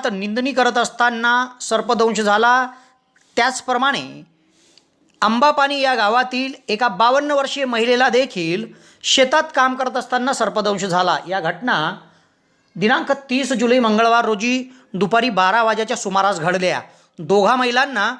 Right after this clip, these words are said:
तातडीने उपचाराकरिता यावल ग्रामीण रुग्णालयामध्ये दाखल करण्यात आले. या दोघं महिलांची प्रकृती गंभीर असल्याने या दोघांना यावल ग्रामीण रुग्णालयातून तीस जुलै मंगळवार रोजी दुपारी दोन वाजता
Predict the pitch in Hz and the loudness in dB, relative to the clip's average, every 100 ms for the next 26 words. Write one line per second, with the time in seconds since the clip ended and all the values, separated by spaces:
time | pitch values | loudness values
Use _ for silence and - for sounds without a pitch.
0 | - _ _ - 254 262 285 302 285 285 | -14 _ _ -2 0 0 -2 -2 -2 0
1 | 277 262 269 277 247 233 262 226 214 233 | 0 0 0 0 2 0 0 0 -2 -2
2 | 247 233 240 226 214 214 190 214 220 226 | -4 -2 0 0 0 0 0 -2 -4 -2
3 | 233 226 233 262 262 - - _ 156 196 | 0 0 2 2 0 -4 -20 _ -2 0
4 | 226 151 185 147 208 254 - 185 196 220 | 0 -2 -4 -2 0 0 0 -2 0 0
5 | 220 254 247 214 226 220 226 190 208 208 | -2 -4 -4 -6 -6 -4 0 0 2 2
6 | 208 247 190 165 170 - - 196 262 254 | 2 0 0 -2 -6 -16 -4 2 2 2
7 | 247 285 294 277 240 254 262 254 247 247 | 0 -2 0 0 2 0 2 2 0 0
8 | 240 247 240 262 262 175 147 147 156 156 | 0 2 2 0 -2 -10 -12 -16 -18 -20
9 | _ _ _ _ _ _ - 294 320 294 | _ _ _ _ _ _ -2 2 2 2
10 | 240 247 269 254 170 202 - - 185 226 | 0 4 4 2 -2 -8 -12 -6 -2 2
11 | 254 262 269 247 233 254 220 240 247 247 | 2 4 2 0 -2 -4 -6 0 0 0
12 | 202 147 185 262 247 214 220 - 175 143 | -6 -6 -4 -2 2 2 0 0 0 0